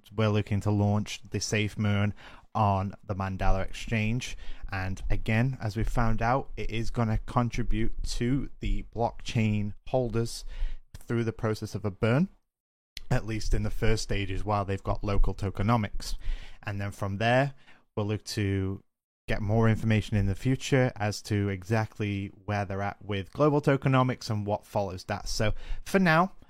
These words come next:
um, as we said, launch will be local, and then we'll be moving to global, uh, in the near future. So as that, we'll leave it there. Anything from you, Gandalf? I know that we haven't done the general news today,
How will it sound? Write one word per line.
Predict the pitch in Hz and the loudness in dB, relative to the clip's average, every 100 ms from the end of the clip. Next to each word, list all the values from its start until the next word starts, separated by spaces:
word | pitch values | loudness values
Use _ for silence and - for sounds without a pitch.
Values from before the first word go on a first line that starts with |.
| - - | -18 -2
um, | 120 113 113 117 - _ _ _ _ _ _ - | 2 2 2 -2 -8 _ _ _ _ _ _ -4
as | 110 | -2
we | 117 | 2
said, | 156 170 - - | 4 4 2 -4
launch | 117 110 | -4 -2
will | 113 | -4
be | |
local, | 113 143 151 165 160 - _ _ | 0 2 2 2 2 0 _ _
and | 113 110 | -2 0
then | 104 104 - | 0 -2 -4
we'll | 104 101 | -4 -2
be | 101 | 0
moving | 104 98 95 | 0 0 -4
to | 107 | -6
global, | 98 101 92 101 98 - - - | -4 -4 -2 -4 -4 -12 -20 -10
uh, | 98 92 95 | -6 -4 -4
in | 98 | -4
the | 98 | -2
near | 98 92 | -2 -4
future. | - 95 - 92 | -4 -8 -8 -10
So | - 104 98 95 _ _ _ _ _ _ _ _ _ _ _ _ _ _ - | -6 -6 -6 -10 _ _ _ _ _ _ _ _ _ _ _ _ _ _ -14
as | 101 | -8
that, | 123 147 - - _ _ | -2 -2 -4 -20 _ _
we'll | 107 | -6
leave | 107 110 | -2 -2
it | 107 - | -2 0
there. | 175 117 - - | 2 2 -2 0
Anything | 143 165 185 180 | 2 2 2 2
from | 160 | 4
you, | 170 160 | 4 4
Gandalf? | 160 151 165 170 - | 4 6 6 6 4
I | |
know | 139 147 156 | 4 6 6
that | 143 147 | 4 4
we | 139 | 4
haven't | 131 139 131 117 | 6 6 4 4
done | 127 | 4
the | 123 120 | 6 4
general | - 139 131 131 | 2 4 6 6
news | 123 131 127 120 | 8 8 8 6
today, | - 110 110 123 143 | 0 2 4 2 0